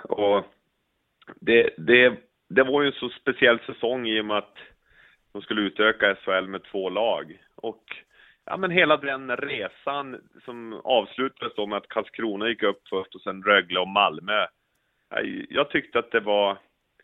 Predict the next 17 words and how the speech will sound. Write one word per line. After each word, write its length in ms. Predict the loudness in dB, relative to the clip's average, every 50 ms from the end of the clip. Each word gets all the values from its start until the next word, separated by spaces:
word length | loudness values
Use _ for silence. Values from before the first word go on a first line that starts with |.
| _ _ _ _ _ _ _
det, 180 | _ -8 -8 -8 -6 -2
det 120 | -2 0
var 180 | 2 2 2 2
någonting 380 | 2 0 -4 -4 -8 -10 -8 -6
unikt 560 | -4 -4 -4 -4 -4 -2 -2 -2 -2 -4 -8 -14 -6
som, 340 | -2 0 0 0 -2 -8 -12 -14 _ _ _ _ _ _ _ _ _ _ _ _ _ _ _ _ _ _ _ _
som 160 | -12 -8 -6
jag 180 | -4 -2 -2 2
aldrig 300 | 4 4 4 4 4 2
hade 140 | 2 2 0
upplevt 520 | 0 -2 -2 -4 -4 -2 -2 -2 -2 -4 -8 -10
tidigare 460 | -10 -10 -8 -6 -2 0 0 0 0
på 200 | -2 -4 -10 -10
det 80 | -10 -8 -6
sättet. 420 | -6 -6 -6 _ _ -8 -8 -8 -10 -10 -4
Och 140 | -4 -2 2
så 220 | 2 2 0 0